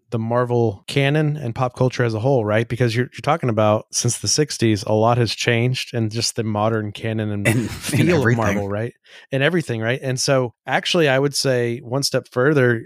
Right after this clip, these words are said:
Speaker 1: where this is what a lot of modern contemporaries would call metamodernism, you know, which is like
Speaker 2: Mm-hmm, mm-hmm.
Speaker 1: the age of the internet and ideas that have evolved even past their,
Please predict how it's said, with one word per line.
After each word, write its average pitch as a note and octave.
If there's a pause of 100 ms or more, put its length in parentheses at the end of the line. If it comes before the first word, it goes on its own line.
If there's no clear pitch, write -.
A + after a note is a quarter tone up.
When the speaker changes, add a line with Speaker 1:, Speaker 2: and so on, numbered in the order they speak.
Speaker 1:
where B2+ (100)
this B2
is B2+
what A#2
a A2+
lot A#2+
of A2+ (140)
modern B2
contemporaries A#2+
would A2
call A2+
metamodernism, G#2+ (100)
you A2
know, A2
which G#2
is G#2+
like B2+
Speaker 2:
Mm-hmm, A#2
mm-hmm. D#3+ (160)
Speaker 1:
the B2+
age C#3
of C3+
the B2+
internet A#2+
and A2+
ideas A#2
that A2
have G#2+
evolved C3
even B2
past A#2
their, A2